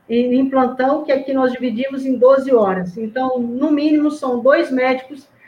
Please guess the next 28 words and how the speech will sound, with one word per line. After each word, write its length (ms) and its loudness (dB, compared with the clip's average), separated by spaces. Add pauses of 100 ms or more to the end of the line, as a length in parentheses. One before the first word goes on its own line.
(220)
é, 160 4
por 440 0
dia 540 2 (380)
se 300 -4
revezando 720 4
nos 180 -2
plantões 380 -4
de 60 4
U 120 -2
T 160 4
I. 220 -2 (520)
Nós 200 0
temos 280 -2
uma 200 0
enfermeira, 920 2 (600)
é, 800 2
assistencial 920 0
dentro 280 -2
da 140 -2
U 100 -4
T 180 0
I 380 -2 (320)
e 80 -2
uma 160 0
enfermeira 720 0
que, 220 -6
coordenadora 880 4
também 540 -2